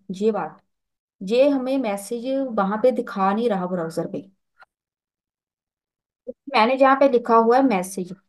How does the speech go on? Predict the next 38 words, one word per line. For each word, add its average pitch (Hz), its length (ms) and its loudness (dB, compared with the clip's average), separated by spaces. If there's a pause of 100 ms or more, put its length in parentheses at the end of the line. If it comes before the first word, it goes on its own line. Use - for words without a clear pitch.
(160)
basically 277 560 4
जहाँ 262 260 4
पर 294 140 4
मैसेजेस 262 720 0
वहां 262 500 0
पर 277 160 2
है 240 180 -2
ना, 269 100 -2
उधर 262 300 -2 (120)
वहां 196 280 0
से 262 160 -2
मैसेजेस 208 480 -2
आना 170 180 -4
है। - 140 -18 (400)
मैसेजेस 247 540 4
ये 240 200 2
आएगा 220 260 4
इधर 190 300 2
से, 170 200 -12 (580)
तो 214 80 2
हमने 240 260 4
जो 262 100 0
इधर 262 240 4
मैसेजेस 240 540 0
लिखा 240 300 -4
है 240 120 -2
ना, 277 80 -2 (240)
वहां 190 300 0
से 262 160 0
मैसेज 226 360 -2
आना 208 140 0
है, 240 80 -2
इसीलिए 226 280 2
वो 240 100 2
हमें 233 220 -2
दिखा 190 340 -4
नहीं 220 160 0
रहा। 202 180 2